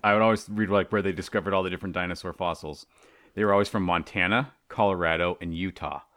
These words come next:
which, and Wyoming, which are all states that border Idaho, but aren't Idaho. And I,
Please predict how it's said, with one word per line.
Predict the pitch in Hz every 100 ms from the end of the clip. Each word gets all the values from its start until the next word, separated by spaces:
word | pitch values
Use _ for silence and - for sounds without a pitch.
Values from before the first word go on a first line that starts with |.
| _ _
which, | 95 - -
and | 85
Wyoming, | 87 98 90 67 -
which | 90 95
are | 87
all | 87
states | - 98 87
that | - 87 78 80
border | 101 117 107 80
Idaho, | 78 73 76 78 - - -
but | 101 - -
aren't | 104 104 95 -
Idaho. | 87 78 69 80 69 - _ _ -
And | 98 98
I, | 110 107 107